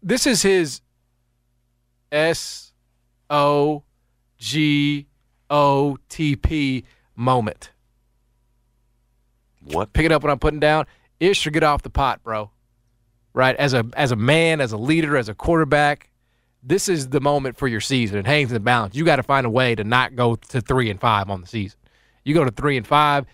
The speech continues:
Speaker 1: yeah, you might be able to still win your division.
Speaker 2: Sure, they can still win that division.
Speaker 1: But you wanna also give yourself a chance to win a Super Bowl. You wanna make
Speaker 2: No,
Speaker 1: sure
Speaker 2: that's, that's past.
Speaker 1: Well, I don't know if it's past, but it's certainly taken a huge hit, uh, in the first seven weeks of the season. So, look, this is a,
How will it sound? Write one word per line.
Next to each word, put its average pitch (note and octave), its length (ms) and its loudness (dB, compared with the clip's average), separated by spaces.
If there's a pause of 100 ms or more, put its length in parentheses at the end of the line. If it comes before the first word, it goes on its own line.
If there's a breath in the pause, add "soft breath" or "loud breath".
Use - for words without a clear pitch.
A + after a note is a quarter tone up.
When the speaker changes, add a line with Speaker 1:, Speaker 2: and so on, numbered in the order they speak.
(160 soft breath)
Speaker 1:
yeah, D3 300 2
you C#3 200 -2
might C#3 240 0
be C#3 120 0
able C#3 160 0
to B2+ 40 -4
still C#3+ 220 -2
win C#3+ 140 0
your C3 80 -2
division. C#3 440 0
Speaker 2:
Sure, A#3 140 -6
they C#2 140 -6
can C2 120 -14
still - 180 -12
win C2 160 -6
that B1+ 100 -8
division. B1+ 220 -8
Speaker 1:
But C3+ 180 2
you E3 140 2
wanna E3+ 200 2
also C3+ 420 0
give B2 180 -2
yourself B2 340 0
a A#2 60 -2
chance B2 300 -4
to A#2+ 80 0
win A2+ 200 0
a F#2 60 -4
Super B2 280 -2
Bowl. G2 320 0 (400)
You A#2+ 120 -6
wanna C3 180 2
make A#2+ 160 0
Speaker 2:
No, C#3+ 80 0
Speaker 1:
sure D#2 240 2
Speaker 2:
that's, D2+ 380 -2
that's C#2+ 240 -6
past. - 500 -16
Speaker 1:
Well, A#2+ 240 -6
I D3+ 100 0
don't D3 140 0
know C3 140 -4
if A2 100 -10
it's G#2 120 -20
past, B2 640 -2
but C#3 160 2
it's B2 160 0
certainly F3+ 360 2
taken C#3 240 0
a G#2+ 80 0
huge D#3 360 0
hit, - 360 -4 (360 soft breath)
uh, A2+ 380 2
in C3 80 -2
the B2 80 -2
first B2+ 260 0
seven A#2+ 200 2
weeks A#2 200 -2
of A#2+ 60 -4
the G#2 60 -2
season. G#2+ 400 -4
So, B2 280 0 (300 loud breath)
look, C#3 220 2
this G3+ 180 0
is D3 200 0
a, B2+ 340 0